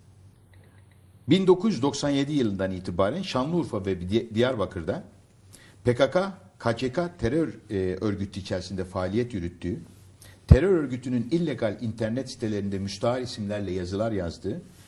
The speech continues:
ve haber sitelerine kaynak olarak çalıştığı, Şanlıurfa'da Mayıs iki bin on üçte yapılan operasyonda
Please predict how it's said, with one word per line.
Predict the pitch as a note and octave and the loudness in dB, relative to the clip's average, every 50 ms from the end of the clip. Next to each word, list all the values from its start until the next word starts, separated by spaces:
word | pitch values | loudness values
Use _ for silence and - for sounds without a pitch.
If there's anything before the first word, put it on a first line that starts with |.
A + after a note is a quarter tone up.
| - - | -8 -2
ve | A2 G#2+ | -2 0
haber | F#2 C3 C#3 F#3 F#3 | 0 2 2 2 2
sitelerine | F#3 F#3 - - B2 G#2+ G#2 G2 F#2 F#2+ F2 | 0 -2 -6 -6 -4 -2 -2 -2 -4 -6 -8
kaynak | - - F#2 G2 A2+ B2 B2 - | -6 -6 -4 -4 -4 -4 -4 -4
olarak | G2+ F#2 E2+ E2+ - - | -6 -4 -4 -6 -8 -6
çalıştığı, | - G#2+ F#2+ F2 - - - F2 G#2 D#3 - - - - _ _ - - - - - - - | -6 -6 -6 -6 -8 -10 -10 -10 -8 -10 -12 -16 -20 -20 _ _ -20 -20 -20 -20 -20 -18 -12
Şanlıurfa'da | - - B2+ C3+ D3 F3 G#3 B3+ C4 A#3 E3+ B2 - A2+ G2+ F2+ F#2+ F#2+ | -6 -2 0 0 2 4 4 4 4 4 2 2 0 -2 -2 -2 -2 -2
Mayıs | F#2+ G2+ B2 D3+ G3 G#3+ F3+ - - E3 | 2 2 4 4 4 4 2 -2 -4 -6
iki | B2+ - G3 E3+ | -4 -2 -2 0
bin | F3 F3+ | 0 0
on | F#3+ G3+ | 2 0
üçte | F3+ C3+ - - C3+ | 0 -2 -2 0 0
yapılan | A2+ G2+ - G#2+ G#2 G#2 | 0 0 -2 -4 -4 -4
operasyonda | G#2 G2+ - G2 F#2 F2 - - F#2 F2+ F2+ F2 A2 C3 C3+ | -4 -4 -4 -4 -4 -4 -4 -6 -6 -6 -4 -4 -4 -6 -6